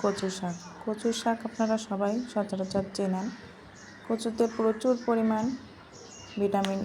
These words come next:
এ, বি, সি, ক্যালসিয়াম ও লৌহ রয়েছে, যেটাকে আমরা আয়রন হিসেবে চিনি। কচু শাক নিয়মিত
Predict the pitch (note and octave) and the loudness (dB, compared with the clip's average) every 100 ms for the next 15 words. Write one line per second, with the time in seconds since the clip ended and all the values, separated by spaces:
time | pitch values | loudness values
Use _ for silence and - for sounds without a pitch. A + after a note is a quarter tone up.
0 | G3 G3 F#3+ A3 - G3 F#3+ F#3+ F#3+ G3 | 0 2 2 0 -6 -4 0 2 2 0
1 | G3+ - - - F#3+ F#3 G#3 - - - | -4 -6 -6 0 2 2 0 -6 -14 -14
2 | - - - G3 F#3 - F#3+ F#3+ F#3 G3+ | -12 -4 4 4 4 0 0 2 2 0
3 | - - G3 F#3+ F#3+ F#3+ G3+ F3+ E3+ - | -6 -4 2 4 4 4 4 2 -2 -8
4 | - F#3+ F#3 F#3 F3+ E3+ - - - - | -4 0 2 0 -8 -10 -10 -16 -14 -12
5 | - G#3 G#3 G#3+ A#3+ A#3 A#3+ A3 G#3 G#3 | -8 -4 2 6 8 8 4 4 4 2
6 | G#3 G3+ G3+ A3 A3 G#3+ G#3 F#3+ F#3 F#3 | 2 4 6 6 4 4 0 0 -2 -2
7 | F3+ E3+ - - - - - - A3 B3 | -2 -2 -8 -12 -14 -18 -14 -2 2 2
8 | A#3+ B3 A#3 A#3 A3 A3 A3 | 4 4 4 4 4 4 4